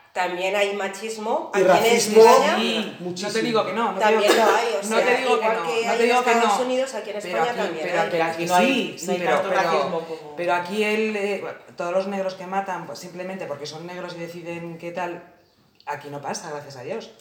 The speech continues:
Speaker 1: Bueno.
Speaker 3: No, no pasa,
Speaker 1: Eh,
Speaker 4: No pasa, ya.
Speaker 1: escúchame.
Speaker 3: No pasa.
Speaker 1: Escúchame, es que eso es muy
Speaker 3: No tiene
Speaker 1: relativo.
Speaker 3: nada que ver.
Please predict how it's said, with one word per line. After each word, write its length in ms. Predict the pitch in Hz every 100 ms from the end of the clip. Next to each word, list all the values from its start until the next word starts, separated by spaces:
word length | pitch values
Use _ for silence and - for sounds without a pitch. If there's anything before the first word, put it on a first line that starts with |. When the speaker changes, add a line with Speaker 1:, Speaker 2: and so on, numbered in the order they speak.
| - _
Speaker 1:
Bueno. 320 | 180 214 214 - - - _ -
Speaker 3:
No, 320 | 175 208 196
no 220 | 185 190
pasa, 220 | 147 131 123
Speaker 1:
Eh, 300 | 202 190 185
Speaker 4:
No 80 | 175
pasa, 300 | 180 180 180 -
ya. 100 | 180 - -
Speaker 1:
escúchame. 760 | 170 - 226 226 196 151 - - _ _ _ _ - 151
Speaker 3:
No 100 | 156
pasa. 240 | 185 208
Speaker 1:
Escúchame, 200 | 202 170
es 100 | 180
que 60 | 214
eso 120 | 226
es 40 | 226
muy 140 | 233
Speaker 3:
No 160 | 208 208
tiene 160 | 233
Speaker 1:
relativo. 60 | 247
Speaker 3:
nada 200 | 247 -
que 80 | 151
ver. 220 | 233